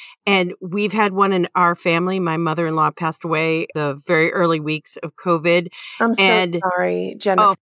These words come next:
Speaker 1: thank you. And so I, I guess the whole point, it's weird because it, even with it in our family, th-, there's statistics. And yet I think it's like the snapshot of all these families, it just replicating our experience,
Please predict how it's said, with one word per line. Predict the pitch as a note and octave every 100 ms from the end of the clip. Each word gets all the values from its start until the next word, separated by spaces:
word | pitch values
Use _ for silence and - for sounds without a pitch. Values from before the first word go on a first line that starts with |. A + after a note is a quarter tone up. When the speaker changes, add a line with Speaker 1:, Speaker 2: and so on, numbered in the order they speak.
| -
Speaker 1:
thank | C4+ B3 F#3+
you. | G3+ F3+ - - - _ _ -
And | C#4+
so | - D#4 C4+ C4
I, | C#4 C#4+
I | C#4
guess | F4 F4
the | B3+
whole | D#4+ C#4+
point, | - D#4 C#4
it's | C4+ - -
weird | A#3 E4+ F4
because | - C4+ D4+
it, | - -
even | C#4 E4 F4+ D4+
with | B3+ B3
it | A#3+
in | A#3+
our | G#3+
family, | F#3+ A#3+ C4+ A#3 F3 E3+ - - - - _ _ _
th-, | - -
there's | A3 G#3
statistics. | - G3+ - C#4+ - - - - - - A3+
And | A3+
yet | A#3+ A#3+ A3
I | A#3+
think | F#4 E4+ C#4+
it's | A3+ A3+ - A3
like | G#3+ F3
the | G3+ F#3
snapshot | - A#3 B3+ - A#3 G3+
of | F3 -
all | G3+ G#3+
these | G#3+ F#3 -
families, | B3 C4+ B3 E3+ B2 A#2+ - _ -
it | G3+ -
just | A3 G#3
replicating | A3+ A3+ A#3 A3 G3+ F#3 -
our | G3
experience, | F#3 - - C#3+ C3+ - -